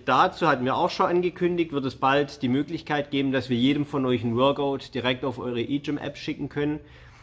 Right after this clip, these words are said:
Diejenigen, die aktuell noch kein eGym trainieren, die App ist trotzdem frei verfügbar, könnt ihr euch kostenlos runterladen und auch davon profitieren. Also das ist jetzt nicht an die Benutzung des Zirkels im Studio gebunden.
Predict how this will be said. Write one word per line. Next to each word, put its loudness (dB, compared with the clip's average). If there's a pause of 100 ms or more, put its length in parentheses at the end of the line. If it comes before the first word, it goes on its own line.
(140)
Diejenigen, 4
die -2
aktuell 0
noch 0
kein 0
eGym -2
trainieren, 2
die -2
App -2
ist -6
trotzdem -4
frei -2
verfügbar, -2
könnt 2
ihr 4
euch -4
kostenlos -2
runterladen 4
und 0
auch -2
davon -2
profitieren. -4 (640)
Also -2
das -2
ist -6
jetzt 0
nicht 2
an 2
die 2
Benutzung 0
des -2
Zirkels -2
im -4
Studio -2
gebunden. -4